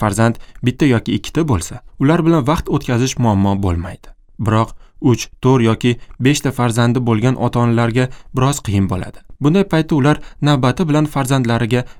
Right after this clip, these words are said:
vaqt ajratishlari, ularning mehr olish yo'llariga qarab qaror qilishlari kerak. Bilasiz, ba'zi bolalar ota-onaning suyib erkalashini, quchoqlashini istaydi. Bu ularning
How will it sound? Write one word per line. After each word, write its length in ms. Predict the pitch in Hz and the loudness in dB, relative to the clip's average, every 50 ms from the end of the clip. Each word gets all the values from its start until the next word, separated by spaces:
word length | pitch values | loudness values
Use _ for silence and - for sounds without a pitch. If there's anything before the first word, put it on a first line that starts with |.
| - - 117 | -8 -2 -2
vaqt 180 | 131 147 147 - - 127 | -2 -2 -2 -4 -6 -4
ajratishlari, 600 | 104 107 104 104 104 - - 107 113 107 101 - - - - _ - - | -2 -2 -2 -2 -4 -4 -4 -2 -2 -2 -4 -6 -12 -16 -20 _ -10 -4
ularning 320 | 131 110 110 113 120 139 131 120 | 0 0 0 2 2 4 4 4
mehr 240 | 120 123 120 - - - - 131 | 4 4 2 0 -2 -2 0 0
olish 200 | 135 151 147 - 135 | 0 0 0 0 2
yo'llariga 400 | 120 107 101 101 104 104 151 151 - | 2 2 2 2 0 0 -2 -4 -4
qarab 200 | - 101 95 - - - - - - - | -4 -4 -4 -6 -8 -14 -14 -6 -2 0
qaror 240 | 151 139 135 147 - - | 0 2 0 -2 -2 -2
qilishlari 460 | 120 98 92 - 107 95 92 - 92 - | -2 -2 -2 -2 -2 -4 -4 -4 -6 -6
kerak. 220 | 98 95 - - - - _ - - - | -8 -8 -10 -12 -16 -20 _ -20 -12 -4
Bilasiz, 480 | 120 131 135 117 92 - - - - - - - - - - - | -2 0 0 0 -2 -4 -8 -12 -18 -18 -20 -20 -20 -20 -12 -4
ba'zi 300 | 98 113 131 151 156 117 | -2 -2 0 0 0 0
bolalar 380 | 110 104 92 95 104 117 123 - - - - - | 0 0 2 2 2 0 0 -4 -8 -20 -12 -6
ota-onaning 500 | - 127 120 - 156 143 139 139 151 151 147 - - - | -4 -2 0 2 2 2 4 4 2 2 0 -4 -14 -18
suyib 360 | - - - - 151 156 175 170 - - - - 160 | -12 -6 0 4 4 4 4 2 -2 -10 -6 0 0
erkalashini, 580 | 156 151 - 151 143 139 135 131 - 135 104 90 - - _ _ _ - - | 0 0 2 0 0 0 0 0 0 -2 -2 -2 -4 -12 _ _ _ -18 -12
quchoqlashini 600 | - - 170 165 - 165 160 147 - - 143 143 110 | -4 -2 -2 0 0 0 0 0 0 0 0 0 -2
istaydi. 360 | - - - 98 90 - - - _ _ - - - | -4 -6 -8 -8 -10 -12 -18 -20 _ _ -20 -10 -4
Bu 120 | 123 147 156 | 0 2 2
ularning 380 | 123 107 101 101 110 117 123 | 4 4 4 4 4 2 2